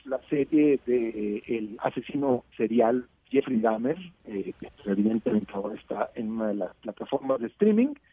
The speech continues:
y que causó mucho interés entre los mexicanos. En música, ahí tenemos a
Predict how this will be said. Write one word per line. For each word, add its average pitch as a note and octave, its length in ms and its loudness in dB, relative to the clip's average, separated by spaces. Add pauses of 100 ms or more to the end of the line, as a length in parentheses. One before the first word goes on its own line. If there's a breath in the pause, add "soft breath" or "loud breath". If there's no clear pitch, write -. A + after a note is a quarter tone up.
(260 soft breath)
y - 80 -12
que - 140 -4
causó D#3 460 2
mucho F3 600 -6
interés C3+ 400 -8 (100)
entre A#2+ 240 0
los G#2 160 -12
mexicanos. - 560 -6 (560 loud breath)
En E3+ 200 2
música, C4+ 640 0
ahí F3+ 100 -2
tenemos G3 400 -6
a E3+ 240 0